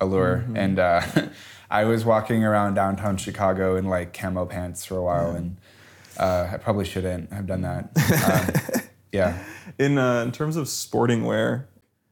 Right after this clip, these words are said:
Speaker 2: I don't wear too much, like, sporty stuff besides when I go to the gym. It's just one of my weird things of, like,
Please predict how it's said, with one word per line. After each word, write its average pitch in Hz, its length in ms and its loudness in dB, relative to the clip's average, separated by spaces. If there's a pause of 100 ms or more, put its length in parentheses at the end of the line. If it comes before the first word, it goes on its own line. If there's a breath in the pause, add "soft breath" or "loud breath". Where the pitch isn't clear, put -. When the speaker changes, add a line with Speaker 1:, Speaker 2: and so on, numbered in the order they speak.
(140)
Speaker 2:
I 127 120 4
don't 143 180 2
wear 123 180 4
too 117 180 -4
much, 117 220 0
like, 113 160 0
sporty 120 600 -2
stuff 120 340 0
besides 107 340 -2
when 113 100 -4
I 113 60 -2
go 117 140 0
to 117 60 0
the 117 100 0
gym. 123 340 -2
It's 117 100 -10
just - 200 -10
one - 100 -8
of 98 60 -6
my 107 100 -6
weird 113 280 -2
things 113 340 -6
of, 104 100 -8
like, 110 200 -4